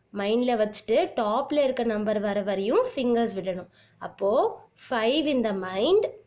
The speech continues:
After five என்ன? சிக்ஸ், செவன், எயிட். எயிட்டுங்கிறது தானே டாப்ல இருக்கு. அப்போ வந்தோடனே அப்படியே ஃபிங்கர்ஸ் விடுறத ஸ்டாப் பண்ணிட்டு, இப்போ எத்தனை ஃபிங்கர்ஸ் விட்டுருக்கோங்கிறத கவுண்ட் பண்ணி இங்க ஆன்சர் எழுதணும். ஒன், டூ, த்ரீ.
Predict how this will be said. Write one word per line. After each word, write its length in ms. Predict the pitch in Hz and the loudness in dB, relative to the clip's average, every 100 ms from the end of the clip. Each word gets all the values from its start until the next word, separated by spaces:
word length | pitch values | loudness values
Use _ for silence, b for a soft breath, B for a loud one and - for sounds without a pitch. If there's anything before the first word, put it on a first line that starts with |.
| - | -4
After 400 | 247 285 330 330 320 | -4 0 2 2 2
five 220 | 285 285 | 2 2
என்ன? 400 | 277 320 494 508 - _ _ | 2 2 0 -4 -14 _ _
சிக்ஸ், 720 | - - - 415 415 - - - _ - - | -12 -6 -2 -2 -2 -10 -12 -20 _ -16 -8
செவன், 540 | 254 226 214 254 403 - - _ _ - | -2 -2 0 2 2 0 -8 _ _ -6
எயிட். 420 | - 233 196 - - _ _ _ _ | 0 0 0 -8 -18 _ _ _ _
எயிட்டுங்கிறது 500 | 262 277 311 311 302 | 0 2 2 2 4
தானே 240 | 262 302 381 | 4 2 2
டாப்ல 420 | 349 277 277 262 | 2 0 0 0
இருக்கு. 200 | 233 320 | 2 0
அப்போ 280 | 311 247 240 | 0 0 0
வந்தோடனே 220 | 254 302 | 2 2
அப்படியே 440 | 508 247 277 294 | 2 2 0 0
ஃபிங்கர்ஸ் 260 | 269 277 277 | 2 2 2
விடுறத 240 | 220 214 | 0 0
ஸ்டாப் 400 | 349 - 233 220 | -2 0 -2 -2
பண்ணிட்டு, 540 | 220 202 196 285 508 B B | -2 -4 0 2 2 B B
இப்போ 140 | - 294 | 0 2
எத்தனை 420 | 254 - 339 359 | 2 2 2 2
ஃபிங்கர்ஸ் 440 | 320 285 262 226 | 2 2 2 2
விட்டுருக்கோங்கிறத 760 | 233 233 254 240 240 233 214 320 269 | -2 -2 -2 0 0 2 2 0 0
கவுண்ட் 300 | 240 254 240 | 0 0 0
பண்ணி 460 | 220 214 339 - B B - | 0 2 2 2 B B -4
இங்க 200 | 294 302 | 0 0
ஆன்சர் 360 | 240 226 233 | 0 0 0
எழுதணும். 720 | 208 185 185 - - _ - | -2 -2 -4 -8 -14 _ -12
ஒன், 460 | 185 196 240 392 - - _ _ _ _ | -8 -4 0 2 0 -6 _ _ _ _
டூ, 500 | - 240 247 349 523 - - _ _ - | -4 -2 2 2 2 0 -12 _ _ -6
த்ரீ. 380 | 254 247 190 | -2 -2 -2